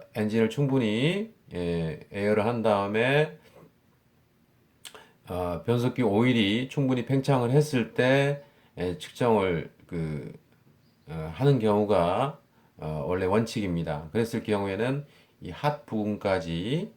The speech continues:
이 핫 부분에, 예, 오일이 묻어 있으면 이거 양호하다라고 보시면 되겠고요.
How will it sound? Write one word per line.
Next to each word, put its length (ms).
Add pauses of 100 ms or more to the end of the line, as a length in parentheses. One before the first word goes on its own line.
이 100
핫 300
부분에, 640 (500)
예, 420
오일이 640 (360)
묻어 420
있으면 720 (460)
이거 120
양호하다라고 680
보시면 360
되겠고요. 760